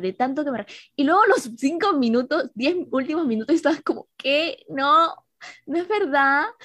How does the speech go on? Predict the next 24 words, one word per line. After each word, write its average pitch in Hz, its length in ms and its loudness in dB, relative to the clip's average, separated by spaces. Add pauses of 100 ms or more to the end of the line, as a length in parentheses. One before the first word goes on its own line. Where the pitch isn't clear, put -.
(760)
¿Qué 403 100 -4
es 381 80 -6
el 440 160 -6
sueño, 415 460 -6
por 269 120 -16
favor? 269 1080 -2
¿Cómo 453 140 -6 (120)
me 285 60 2
van 262 140 0
a 262 80 0
dejar 285 240 -2
así? 240 280 -4
No, 240 680 -6
no 339 80 -8
estoy 403 180 0
acostumbrada. 339 1080 -2
Estados 539 400 0
Unidos 269 280 0
no 214 100 -2
me 214 60 -4
ha 196 40 -6
acostumbrado 170 600 -4
a 151 100 -6
esto. 160 640 -8